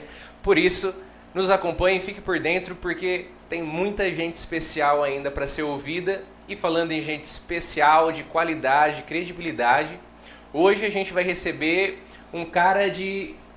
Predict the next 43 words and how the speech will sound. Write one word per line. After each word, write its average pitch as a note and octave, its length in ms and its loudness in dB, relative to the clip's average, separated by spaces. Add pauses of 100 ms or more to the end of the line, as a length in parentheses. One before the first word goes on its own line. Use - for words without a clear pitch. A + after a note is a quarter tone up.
só B3+ 300 4
trinta A#3+ 300 -4
e G#3 100 0
cinco A3 340 0
anos. - 480 -6 (480)
Mas D#3+ 220 4
ele G3+ 300 0 (160)
tá F#3+ 140 8
à G3 40 4
frente F3+ 540 0
hoje, E3 400 4
ao C#3+ 80 8
lado D#3 240 6
do D#3 100 -4
irmão, C#3+ 460 0 (340)
de E3 120 -2
uma F#3 80 0
empresa F#3 480 0
que F#3+ 100 -10
tem F3+ 180 -4
mais F3+ 220 2
de F#3 80 -6
quarenta F#3 320 0
e F#3 80 -2
cinco F3+ 300 0
anos D#3+ 240 4
de E3+ 60 0
história D#3+ 500 6
na C3 120 2
nossa B2 300 0
cidade. G2+ 560 0 (560)
Quem A3 300 2 (200)
nunca A#3 380 2
pediu F3 300 -4
um F3 80 -2
socorro E3+ 560 0
pro E3 160 0
Luizinho D#3 500 2
da D3 140 6
farmácia D3+ 800 6 (240)
com F3 80 4
algum F3 320 8
medicamento? D3+ 840 2